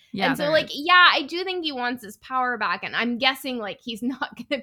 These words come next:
Speaker 2: be satisfied to just live a normal life in Northern California with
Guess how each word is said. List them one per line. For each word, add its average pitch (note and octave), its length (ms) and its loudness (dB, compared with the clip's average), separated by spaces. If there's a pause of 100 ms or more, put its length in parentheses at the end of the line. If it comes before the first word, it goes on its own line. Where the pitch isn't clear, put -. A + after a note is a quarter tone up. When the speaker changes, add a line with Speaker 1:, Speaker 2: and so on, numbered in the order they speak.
Speaker 2:
be D4 100 -6
satisfied G#3+ 920 -4
to A3+ 80 -10
just A3+ 360 -12 (460)
live C#4+ 300 4
a C#4 80 6
normal B3+ 500 2
life A3 400 4
in A3 180 -8
Northern A3+ 380 -6
California A3 920 -4
with F#3+ 280 -6